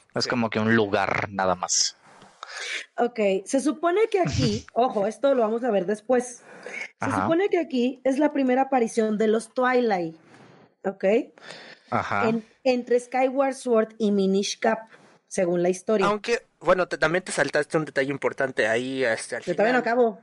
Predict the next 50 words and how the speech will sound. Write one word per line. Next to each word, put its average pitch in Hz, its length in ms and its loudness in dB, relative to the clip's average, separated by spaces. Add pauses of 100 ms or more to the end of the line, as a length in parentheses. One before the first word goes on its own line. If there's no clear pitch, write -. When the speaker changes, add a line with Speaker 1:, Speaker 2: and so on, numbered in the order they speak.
Speaker 2:
Ah, 170 180 2
ok. 156 120 -2
O 151 180 -8
Speaker 3:
A 147 40 -12
Speaker 2:
sea, 185 80 -2
Speaker 3:
ver, 196 160 2
pero, 220 140 2
Speaker 2:
sigues 214 40 0
Speaker 3:
pero 247 120 2
Speaker 2:
en - 20 0
Speaker 3:
dilo, 269 160 2
dilo. 269 140 2 (180)
Speaker 2:
Skyward - 40 -2
Sword. 190 520 0 (340)
Speaker 3:
<laughs> 165 40 4
Speaker 2:
Es 175 100 -4
que, 220 140 2
Speaker 3:
Pero 220 320 -4
Speaker 2:
no, 247 60 -2
Speaker 3:
tienes 285 220 0
Speaker 2:
es 202 60 -6
que 233 160 -2
como 202 200 2
te 165 120 0
saltaste 165 400 0
a - 20 2
Minish 165 220 -2
Cap, 160 140 0
yo 156 100 -2
pensaba 143 240 -4
que 123 100 -10
no, 117 140 -4
pero 110 160 -8
si - 140 -12
sigues 190 280 -2
en 139 120 -2
Skyward 151 420 0
Sword, 143 320 -4
o 110 40 -2
sea, 113 200 -4
no 113 160 -2
sé 117 160 -2
si 113 160 -12
ya 117 140 -2
dijiste - 300 -8
lo 117 100 0
del 120 100 -2
final, 147 340 -4 (540)
que 139 140 -4
a, 117 440 0